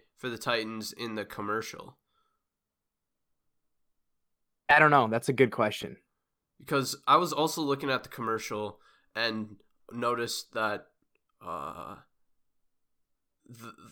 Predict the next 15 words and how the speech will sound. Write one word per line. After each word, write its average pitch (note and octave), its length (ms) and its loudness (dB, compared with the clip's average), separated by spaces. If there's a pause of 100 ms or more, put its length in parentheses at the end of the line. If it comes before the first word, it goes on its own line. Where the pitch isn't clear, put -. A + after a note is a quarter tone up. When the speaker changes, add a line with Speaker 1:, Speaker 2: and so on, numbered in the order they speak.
Speaker 1:
at B2+ 180 0
least C#3+ 300 -2
for - 160 -4
the C3 100 -2
very A#2 340 0
first B2+ 380 -2
scene, B2 380 -4 (640)
uh, G2 280 -2
when A2 280 -4
Falco A2+ 480 -2
was G#2+ 180 -4
laying A2 200 -2
on G#2+ 80 0
the G#2 60 -6
ground, G#2+ 540 -4